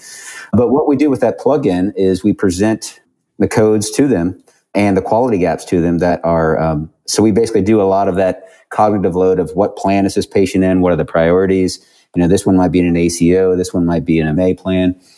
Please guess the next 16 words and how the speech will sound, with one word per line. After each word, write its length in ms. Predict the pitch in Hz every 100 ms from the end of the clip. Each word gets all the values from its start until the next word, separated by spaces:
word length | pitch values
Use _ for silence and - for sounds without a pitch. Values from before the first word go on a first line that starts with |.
| - _ -
We 120 | 104
align 340 | 95 98 98
that 180 | 98 -
patient 340 | 107 92 90
data 280 | 85 101 95
with 160 | 87 90
all 140 | 90
that 120 | 90
information 540 | 87 87 87 98 - 82
and 100 | 80
tell 140 | 92
the 80 | 90
providers, 580 | 90 80 78 78 78 -
this 280 | 80 92 104
is 160 | 95
what 400 | 90 85 - _